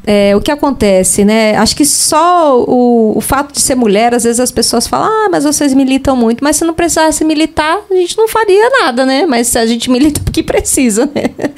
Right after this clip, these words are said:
Porque a sociedade brasileira é pa-, patriarca, né? É machista. Então, a gente enfrenta nas pequenas coisas muitos desafios.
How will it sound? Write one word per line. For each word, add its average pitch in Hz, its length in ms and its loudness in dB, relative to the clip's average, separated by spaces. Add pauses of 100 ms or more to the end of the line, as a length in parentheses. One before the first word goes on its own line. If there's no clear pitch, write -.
(340)
Porque 247 200 -2
a 247 60 0
sociedade 254 920 0
brasileira 220 840 0
é 208 40 2
pa-, 240 300 -2 (100)
patriarca, 240 800 -2
né? 220 160 0
É 226 40 0
machista. 277 800 0 (420)
Então, 262 400 0
a 302 60 2
gente 302 280 0
enfrenta 349 600 0
nas 233 280 -2
pequenas 311 440 -2
coisas 269 400 0
muitos 311 480 2
desafios. 240 840 0